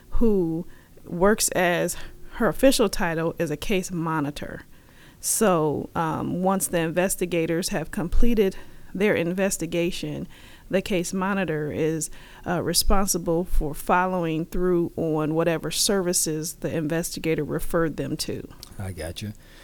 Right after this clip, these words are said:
Speaker 2: So how are you guys funded?
Speaker 1: We are funded through the state of Indiana.
Speaker 2: Okay, all right.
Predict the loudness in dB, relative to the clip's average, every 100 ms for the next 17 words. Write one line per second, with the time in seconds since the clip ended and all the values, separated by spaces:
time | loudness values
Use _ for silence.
0 | -20 -6 -4 -2 -2 2 2 2 0 -2
1 | -4 -10 -20 -20 -20 -20 -20 -8 -2 0
2 | 0 -2 0 2 2 0 -2 -2 -2 -2
3 | 0 0 0 0 0 0 -2 -4 -12 -20
4 | -20 -18 -20 -20 -16 -8 -8 -4 -4 -6
5 | -8 -6 -4 -2 -2